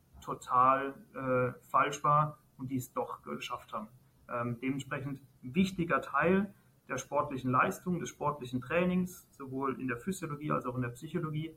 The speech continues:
Aber man muss echt aufpassen,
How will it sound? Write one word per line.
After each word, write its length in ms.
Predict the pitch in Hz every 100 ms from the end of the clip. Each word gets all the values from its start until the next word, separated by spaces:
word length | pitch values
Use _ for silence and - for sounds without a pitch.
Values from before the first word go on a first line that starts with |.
| - _ _ _
Aber 360 | 135 135 139 156
man 160 | 147 135
muss 260 | 147 147
echt 240 | 151 151 -
aufpassen, 680 | 139 - 147 143 151 151